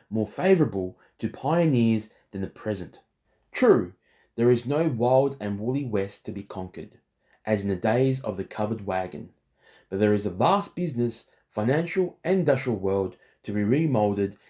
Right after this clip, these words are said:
and redirected along new and better lines. In planning to acquire your share of the riches, let no one influence you to scorn the dreamer. To win the big stakes in this changed world,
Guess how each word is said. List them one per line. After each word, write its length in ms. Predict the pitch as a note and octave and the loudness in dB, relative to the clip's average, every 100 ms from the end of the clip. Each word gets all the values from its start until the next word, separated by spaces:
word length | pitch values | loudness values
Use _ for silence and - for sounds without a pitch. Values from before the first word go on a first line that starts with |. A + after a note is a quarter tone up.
| _ | _
and 160 | G2 A2 | -6 0
redirected 760 | F#3+ F3+ C3 G#2 G#2+ A#2 G2+ - _ | 2 4 2 0 0 -4 -6 -10 _
along 380 | F#2 G2 G2+ G2+ | -8 -4 -2 -2
new 400 | A#2+ D3 D3+ D#3+ - | 0 0 0 -4 -10
and 180 | - F2 | -16 -10
better 180 | F#2 G#2 | -6 -4
lines. 520 | F#2 F2 - - - _ _ _ _ _ _ _ _ A#2+ | -4 -6 -10 -20 -20 _ _ _ _ _ _ _ _ -4
In 80 | |
planning 400 | A2+ D3+ D#3+ G3 | -4 0 2 2
to 140 | F#3 B2 | 2 -2
acquire 360 | - A#2+ C3+ | -4 -2 0
your 280 | D#3 B2+ C#3+ | 2 2 0
share 260 | - A#2 A2+ | -2 -4 -4
of 120 | - | -6
the 80 | F#2 | -8
riches, 480 | F2+ - - - - _ - - | -10 -10 -10 -12 -18 _ -20 -14
let 220 | - A#2 A2 | 0 2 2
no 260 | A#2 E3 | 2 2
one 300 | E3+ B2 G2+ - | 4 2 0 0
influence 520 | F3+ F#3 B2 G2 - | -2 0 -4 -4 -6
you 260 | G2 F2+ - _ _ | -12 -12 -14 _ _
to 100 | - | -6
scorn 540 | A2 - A#2+ B2 B2+ A#2 | -6 -6 0 2 2 2
the 80 | |
dreamer. 480 | A2+ G2+ G#2 F2+ E2+ - _ _ _ _ _ _ _ | -2 -2 -4 -4 -10 -16 _ _ _ _ _ _ _
To 80 | F#2+ | -8
win 340 | F2+ C3 E3+ | 0 2 2
the 80 | D#3+ | 0
big 240 | C3+ D3 C3+ | 0 -2 -2
stakes 380 | - A#2+ A#2 | -2 -2 -4
in 80 | A#2 | -4
this 180 | C3+ C3+ | -4 -4
changed 400 | - A#2+ A#2+ A2 | -4 0 0 0
world, 400 | F2+ F2+ F2 D#2 | -4 -4 -4 -8